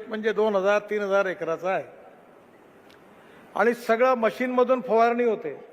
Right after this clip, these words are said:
ऊसाची कापणी मशीनमधून होते आणि ब्राझीलमध्ये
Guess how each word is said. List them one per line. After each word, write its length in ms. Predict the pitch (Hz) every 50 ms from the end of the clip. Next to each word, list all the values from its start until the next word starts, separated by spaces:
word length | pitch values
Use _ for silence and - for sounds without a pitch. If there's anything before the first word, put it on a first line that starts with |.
| - - - _ _ _ _ _ _ _ _ _ _ _ _ _ _ _ _ - -
ऊसाची 440 | 196 185 - 233 233 233 240 262 247
कापणी 380 | 247 233 214 214 - 247 247 254
मशीनमधून 680 | 240 233 220 220 - 269 277 277 262 247 220 220 226 208
होते 460 | 190 165 - 170 156 151 156 170 233 - - - - - - - - - - - - _ _ - - - - - _ - -
आणि 200 | 165 175 196 196
ब्राझीलमध्ये 960 | 180 170 180 180 180 185 180 180 233 247 254 240 226 202 208 208 185 160 156